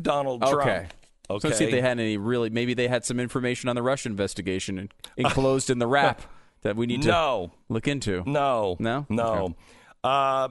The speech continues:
Speaker 1: so he invited the, uh, the less than enthusiastic fan in the crowd, who might have, because we all do,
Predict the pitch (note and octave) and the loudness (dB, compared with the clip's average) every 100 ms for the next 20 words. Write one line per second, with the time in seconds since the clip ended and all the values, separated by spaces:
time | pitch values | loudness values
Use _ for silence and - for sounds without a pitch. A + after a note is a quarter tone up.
0 | - - F3 E3+ D3+ E3 F#3+ F#3 A3 D4 | -4 0 2 0 -2 -2 0 0 0 2
1 | A#3 D3 C3+ C3+ B2+ A2+ G2+ F2+ D#2+ B1+ | 0 0 -2 -2 0 0 0 0 -4 -8
2 | - C2+ F2+ G#2 G2+ F2+ E2 - A2+ C#3 | -14 -14 -6 -6 -6 -8 -8 -4 0 0
3 | E3 - - - _ A2+ A#2+ A#2 A2 G#2+ | 0 -2 -10 -12 _ -6 -4 -4 -6 -6
4 | C#3+ A#2 C3 B2+ B2 - - G#2+ G2 - | -6 -6 -6 -4 -6 -6 -8 -8 -8 -10
5 | C#3+ D3 B2+ G#2+ G#2 C3+ B2+ A2 - F3+ | -4 -2 -2 -2 -4 -2 -2 -2 0 2
6 | E3+ E2+ D#2 - - _ _ _ _ _ | 2 0 -6 -10 -18 _ _ _ _ _
7 | _ C3 D3+ D3 B2 C3 D3 G#3 A3+ C#3+ | _ 0 0 0 -2 -2 0 2 2 0
8 | G#2+ G2 E2+ - _ F#2 G#2 G#2+ F2 E2+ | 0 -2 -4 -14 _ -6 -4 -4 -4 -4
9 | F2 C2+ A#1 C2 G2 D#2 | -4 -4 -6 -4 -4 -4